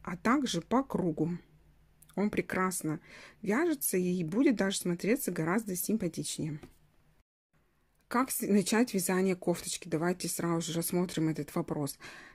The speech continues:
Начинайте вязать кофточку с узора, основного узора, который сейчас мы будем с вами вязать. Вяжите до высоты проймы, потом либо вы оформляете пройму,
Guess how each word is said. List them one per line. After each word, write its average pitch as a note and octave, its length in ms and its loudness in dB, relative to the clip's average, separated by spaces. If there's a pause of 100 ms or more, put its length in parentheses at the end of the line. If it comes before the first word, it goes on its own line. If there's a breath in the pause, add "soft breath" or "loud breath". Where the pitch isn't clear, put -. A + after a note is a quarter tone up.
Начинайте G3+ 840 2
вязать F#3 600 0 (120)
кофточку - 960 0 (100)
с - 200 -2
узора, G#3 640 6
основного F#3 460 2
узора, G#3+ 320 4
который G#3+ 340 0
сейчас - 420 0
мы F#3+ 140 2
будем F#3+ 240 2
с - 100 -4
вами F3+ 220 4
вязать. D#3 460 -4 (640 loud breath)
Вяжите F3+ 640 4
до D#3 560 6 (380 soft breath)
высоты F#3+ 580 0
проймы, E3 720 4 (920 soft breath)
потом G#3+ 420 6
либо F#3 300 4
вы F3 300 4
оформляете F3+ 720 2
пройму, A3+ 640 4